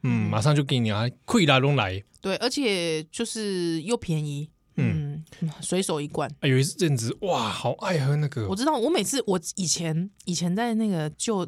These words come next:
Speaker 2: 电台旧，旧职的时候，那个七号很喜欢喝咖啡上，不是咖啡上
Speaker 1: <laughs> 咖啡
Speaker 2: 不是咖啡上树，咖啡广场。
Speaker 1: <laughs> 咖啡下蛋。
Speaker 2: <laughs> 咖，咖啡广场。嗯。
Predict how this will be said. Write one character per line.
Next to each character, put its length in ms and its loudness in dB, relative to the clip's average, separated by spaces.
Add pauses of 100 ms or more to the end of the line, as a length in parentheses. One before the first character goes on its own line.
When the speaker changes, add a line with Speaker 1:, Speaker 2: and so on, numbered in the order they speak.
(140)
Speaker 2:
电 160 0
台 240 -2
旧， 220 0
旧 240 -2
职 200 -10
的 80 -6
时 100 -8
候， 200 -6
那 80 -4
个 280 -4 (720)
七 240 2
号 120 -4
很 200 0
喜 200 -4
欢 180 0
喝 300 -2
咖 240 -4
啡 120 -4
上， 200 -4 (340)
不 100 0
是 80 2
咖 160 2
啡 120 0
上 80 8
Speaker 1:
<laughs> 600 10
咖 120 12
啡 200 8
Speaker 2:
不 1000 8
是 180 12
咖 80 12 (100)
啡 160 12
上 240 10
树， 1040 4
咖 120 8
啡 120 4
广 260 4
场。 180 2 (180)
Speaker 1:
<laughs> 200 12
咖 180 12
啡 160 8
下 240 8
蛋。 220 10
Speaker 2:
<laughs> 1600 2
咖， 240 8 (300)
咖 160 4
啡 100 2
广 240 0
场。 220 -2 (100)
嗯。 160 0